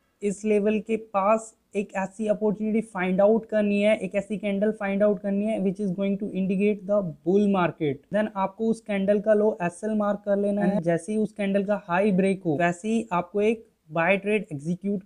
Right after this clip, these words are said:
कर लेनी है। Again जो target रखना है वो आपका target one is to two का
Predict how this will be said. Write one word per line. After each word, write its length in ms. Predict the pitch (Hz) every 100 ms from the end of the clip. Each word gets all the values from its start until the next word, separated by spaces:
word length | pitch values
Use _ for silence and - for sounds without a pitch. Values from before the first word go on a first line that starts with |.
| -
कर 140 | 180
लेनी 300 | 175 180 165
है। 120 | 147 131 - -
Again 420 | 160 175 214 226 220
जो 80 | 190
target 560 | 233 196 170 190 220 214
रखना 320 | 220 214 220
है 60 | 233
वो 240 | 202 214
आपका 320 | 202 180 208 208
target 340 | 190 180 214 180
one 240 | 185 196
is 100 | 196 220
to 100 | 196
two 160 | 180
का 60 | 165